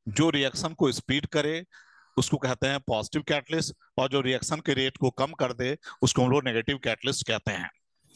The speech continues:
Next में देखिए, the substance which takes part in chemical reaction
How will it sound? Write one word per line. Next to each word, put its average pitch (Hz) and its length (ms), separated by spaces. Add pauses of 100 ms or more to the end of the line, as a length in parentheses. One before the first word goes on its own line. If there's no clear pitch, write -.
(680)
Next 143 240
में 180 100
देखिए, 196 320 (540)
the 151 180
substance 175 600
which 160 200
takes 160 280
part 151 280
in 156 120
chemical 143 400
reaction 143 460